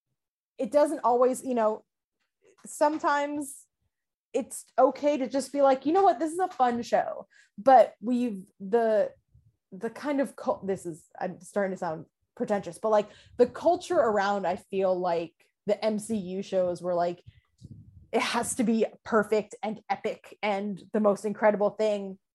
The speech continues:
It's like, it's never, they're never gonna branch out if this is, if they don't take a risk and branch out with a different type of show.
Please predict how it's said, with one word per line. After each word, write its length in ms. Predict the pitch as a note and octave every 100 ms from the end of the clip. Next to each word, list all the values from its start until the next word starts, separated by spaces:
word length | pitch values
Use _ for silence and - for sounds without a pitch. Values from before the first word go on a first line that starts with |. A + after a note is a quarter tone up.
| _ _ _ _
It's 120 | A3
like, 180 | C4+ B3
it's 300 | A#3 B3+ G#3+
never, 260 | A3 C4+ C#4+
they're 160 | A#3+ B3+
never 180 | C#4 F#4
gonna 160 | F4+ G#3+
branch 440 | F3+ F#3 A3 A3+
out 400 | C#3 C#3+ A#3+ G4+ - - _ _ _ _ _
if 240 | G#3 G3+
this 240 | - G#3+ G#3+
is, 640 | A3 G#3+ F#3+ E3 - - _ _ - _ _ _ _ _ -
if 120 | -
they 100 | B3
don't 240 | A#3 -
take 280 | - C#4 C4+
a 60 | B3+
risk 420 | A3+ A#3+ - A#3
and 120 | G#3+
branch 260 | G#3+ G#3+ G#3
out 140 | G3+
with 100 | G3+
a 40 | F#3+
different 320 | G3+ G#3 F#3+
type 200 | G3 F#3+
of 120 | G3
show. 800 | - F#4 F#4+ A#3+ G3 G3 G#3